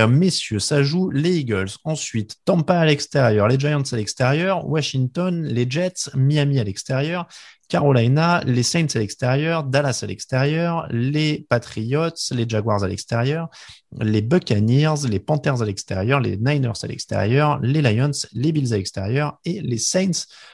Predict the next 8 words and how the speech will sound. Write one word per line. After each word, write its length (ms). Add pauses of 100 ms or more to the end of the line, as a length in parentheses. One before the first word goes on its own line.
(140)
Pour 160
terminer, 560
c'est 260
pas 100
un 100
calendrier 540
quand 120
même 240